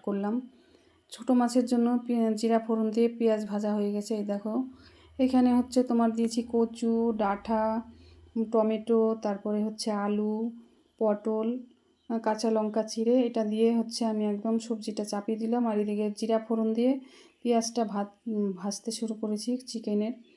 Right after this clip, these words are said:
তারপরে হচ্ছে কি করেছে, ফোন করেছে আমাকে যে,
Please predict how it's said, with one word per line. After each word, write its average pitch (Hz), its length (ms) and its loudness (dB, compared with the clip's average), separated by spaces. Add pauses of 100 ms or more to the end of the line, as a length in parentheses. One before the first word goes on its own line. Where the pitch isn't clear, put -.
(720)
তারপরে 254 380 6
হচ্ছে 262 300 2
কি - 180 -8
করেছে, 262 400 4
ফোন 247 320 2
করেছে 240 320 2
আমাকে 233 440 2
যে, 214 500 0